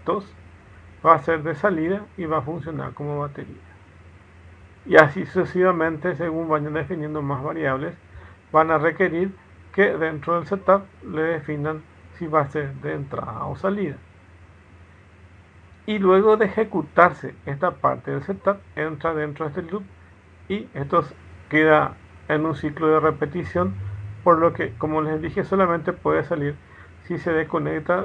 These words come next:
de la fuente de alimentación o se, se pulsa a reset. Bueno, entonces aquí lo, lo que hace evidentemente es prender el led número uno, luego prender el led número dos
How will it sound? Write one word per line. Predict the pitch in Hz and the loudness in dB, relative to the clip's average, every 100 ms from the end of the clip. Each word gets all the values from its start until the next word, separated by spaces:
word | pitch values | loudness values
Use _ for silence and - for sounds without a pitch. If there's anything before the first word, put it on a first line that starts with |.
| - | -4
de | 151 | -2
la | 156 147 | -2 -2
fuente | - 147 143 165 | -2 -4 -2 -4
de | |
alimentación | 165 180 190 190 196 - 226 - - - - | -2 -2 -2 0 0 0 -8 -10 -20 -20 -6
o | 170 | -4
se, | 202 175 147 | -2 -4 -4
se | - | -6
pulsa | 180 - 147 143 147 143 156 | -6 -4 -6 -4 -8 -6 -4
a | |
reset. | 143 143 - - - - - - - - - - - - - - | -6 -6 -16 -20 -20 -20 -20 -20 -20 -20 -20 -20 -20 -20 -20 -12
Bueno, | 127 131 131 | -2 0 0
entonces | 139 143 156 151 208 196 - - - - - - - - - | 0 4 4 4 0 0 -6 -18 -20 -20 -20 -20 -20 -20 -2
aquí | 151 - 190 156 | -2 0 -6 -4
lo, | 143 151 | -4 -6
lo | 165 160 156 | 0 0 0
que | 156 | 0
hace | 147 143 190 | 0 0 0
evidentemente | 180 165 170 185 175 180 170 | 0 -2 -2 -2 -2 -2 -2
es | 147 139 - | -2 -4 -2
prender | 170 156 139 170 185 - - - - 170 | -2 2 4 4 4 -6 -20 -20 -10 -2
el | 160 | 0
led | 165 165 - - | 0 -2 -14 -12
número | 165 165 165 165 | -6 -4 -2 -2
uno, | 156 160 190 - - - - - - - - | -2 -2 -2 -4 -16 -20 -20 -20 -20 -20 -12
luego | 139 151 151 151 | 0 2 2 0
prender | 160 151 135 131 139 143 - | -2 -2 0 -2 -4 -8 -4
el | 135 | -4
led | 127 139 | -2 -4
número | 139 131 139 156 135 | -4 -4 0 0 2
dos | 156 202 - - - | 0 0 -8 -20 -20